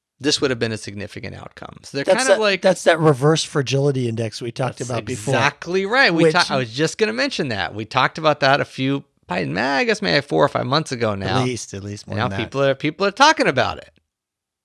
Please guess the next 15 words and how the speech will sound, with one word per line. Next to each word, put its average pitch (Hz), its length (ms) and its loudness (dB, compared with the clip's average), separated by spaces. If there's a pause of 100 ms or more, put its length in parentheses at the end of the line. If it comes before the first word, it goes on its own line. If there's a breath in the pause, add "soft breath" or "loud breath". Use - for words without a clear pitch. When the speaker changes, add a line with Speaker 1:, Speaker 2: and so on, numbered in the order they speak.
(140)
Speaker 2:
Yeah, 101 300 -6
and 120 160 -6
we 117 80 0
were 110 280 -4
highly 175 540 6
critical, 127 560 2
if 113 140 -4
you'll 110 120 -2
recall. 113 360 2
Speaker 1:
Authors 98 160 -4
were - 80 -2
talking - 340 -6
about - 240 -10
it. 151 140 -8
<laughs> - 60 -20